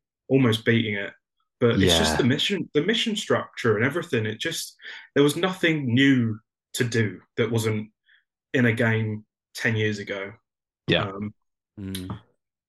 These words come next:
Speaker 3: Yeah, Wells.
Speaker 2: A shame.
Speaker 3: Well, shall I tell you what I've been playing, Miles?
Speaker 2: Go on, Roscoe. Tell us what you've been playing, sir.
Speaker 3: I decided this week to delve deep into the PlayStation Plus Premium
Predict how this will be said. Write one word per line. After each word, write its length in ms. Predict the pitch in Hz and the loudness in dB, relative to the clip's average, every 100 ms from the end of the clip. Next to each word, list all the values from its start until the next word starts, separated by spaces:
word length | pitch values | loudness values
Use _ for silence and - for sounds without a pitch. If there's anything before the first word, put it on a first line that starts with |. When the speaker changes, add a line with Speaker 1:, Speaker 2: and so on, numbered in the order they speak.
| _ _ _ _ _ _ _ _ _ - | _ _ _ _ _ _ _ _ _ -16
Speaker 3:
Yeah, 200 | 98 92 | -12 -10
Wells. 420 | 90 82 90 - - - _ _ _ _ _ _ _ | -12 -14 -16 -20 -20 -20 _ _ _ _ _ _ _
Speaker 2:
A 60 | - | -2
shame. 280 | 156 98 95 | 2 2 2
Speaker 3:
Well, 180 | 120 - _ - | -2 -6 _ -8
shall 140 | 131 | -4
I 20 | 123 | 0
tell 140 | 143 | 0
you 60 | 120 | 2
what 100 | 123 | 2
I've 80 | |
been 100 | 104 | 0
playing, 200 | 98 95 | -4 -6
Miles? 260 | 95 90 - _ - _ _ - | -6 -10 -14 _ -20 _ _ 4
Speaker 2:
Go 160 | 190 147 | 6 8
on, 80 | 120 | 6
Roscoe. 300 | 107 - 113 | 4 4 6
Tell 160 | 147 | 6
us 100 | 127 | 6
what 80 | 127 | 4
you've 160 | 123 - | 2 0
been 220 | 113 101 | 0 4
playing, 240 | 120 101 | 4 4
sir. 320 | 95 101 87 - _ _ _ | 4 2 2 -4 _ _ _
Speaker 3:
I 460 | 120 139 156 156 147 - _ | -2 0 2 0 -6 -12 _
decided 380 | 135 131 214 151 | -4 2 4 4
this 220 | 135 - | 2 -2
week 160 | 107 98 | -6 -8
to 80 | 107 | -4
delve 320 | 120 117 101 | 0 0 -2
deep 240 | 117 113 | -6 -6
into 400 | 113 98 107 101 | -6 -6 -6 -8
the 140 | 98 90 | -10 -8
PlayStation 420 | 113 107 98 95 | -6 -6 -6 -8
Plus 140 | 98 | -10
Premium 420 | - 104 101 92 | -10 -10 -8 -8